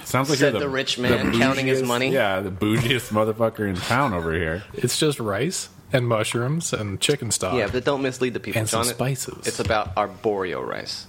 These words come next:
Speaker 3: It is
Speaker 2: You
Speaker 3: about
Speaker 2: have to
Speaker 3: arborio
Speaker 2: use
Speaker 3: rice.
Speaker 2: arborio
Speaker 3: You are
Speaker 2: rice.
Speaker 3: correct.
Speaker 1: And truffle oil?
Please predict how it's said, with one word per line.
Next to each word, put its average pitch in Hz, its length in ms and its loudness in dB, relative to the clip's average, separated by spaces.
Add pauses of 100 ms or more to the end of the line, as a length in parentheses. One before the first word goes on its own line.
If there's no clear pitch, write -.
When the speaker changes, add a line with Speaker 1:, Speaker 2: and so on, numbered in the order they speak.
Speaker 3:
It 120 160 4
is 131 160 4
Speaker 2:
You 127 60 2
Speaker 3:
about 113 260 2
Speaker 2:
have 123 240 2
to 123 60 0
Speaker 3:
arborio 113 380 2
Speaker 2:
use 107 100 -2
Speaker 3:
rice. 101 200 0
Speaker 2:
arborio 87 440 0
Speaker 3:
You 110 80 2
are 113 80 2
Speaker 2:
rice. 113 140 0
Speaker 3:
correct. 101 520 -2 (320)
Speaker 1:
And 95 160 0
truffle 131 480 0
oil? 180 300 0